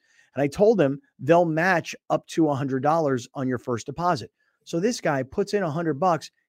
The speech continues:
He sends me a message this morning. He took that hundred, he's got it up to four hundred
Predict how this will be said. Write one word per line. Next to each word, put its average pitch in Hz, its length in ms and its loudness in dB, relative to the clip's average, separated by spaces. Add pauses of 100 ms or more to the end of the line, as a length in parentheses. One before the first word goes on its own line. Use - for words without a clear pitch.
He 170 100 -12
sends 214 300 -4
me 196 80 0
a 165 60 -2
message 170 360 -4
this 160 160 -8
morning. 180 380 0 (280)
He 196 140 -4
took 214 320 -2
that 190 160 4
hundred, 220 380 0 (160)
he's 175 180 -4
got 190 200 4
it 185 60 0
up 185 140 2
to 165 80 -2
four 220 320 2
hundred 139 380 0